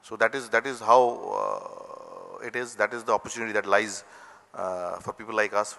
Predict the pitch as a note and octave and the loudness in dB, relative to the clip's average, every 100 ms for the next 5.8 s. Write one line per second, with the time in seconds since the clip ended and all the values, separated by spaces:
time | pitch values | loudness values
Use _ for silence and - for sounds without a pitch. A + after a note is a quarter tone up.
0 | - G#2 G#2 F2+ G2+ G2+ - - B2 A#2+ | -16 -8 -8 -2 -4 -4 -6 0 2 0
1 | G2 G#2 G#2 A2+ A#2+ A#2 A2+ - - - | -2 -2 -4 -6 -8 -8 -12 -12 -20 -12
2 | A#2 A2 B2 A#2 A2+ B2 B2 - B2 G#2 | -10 -8 -2 -2 -2 -10 -12 -12 -12 -10
3 | G#2 G2 F#2+ G#2+ A#2 B2 A2+ A2+ G#2+ G#2+ | -8 -6 -4 2 2 4 0 0 2 2
4 | A#2+ G#2+ G2+ F#2+ F#2 - - _ _ _ | 4 2 0 -4 -12 -14 -20 _ _ _
5 | _ A2 A2+ A#2+ - A#2 G#2+ | _ -8 0 0 0 -6 -8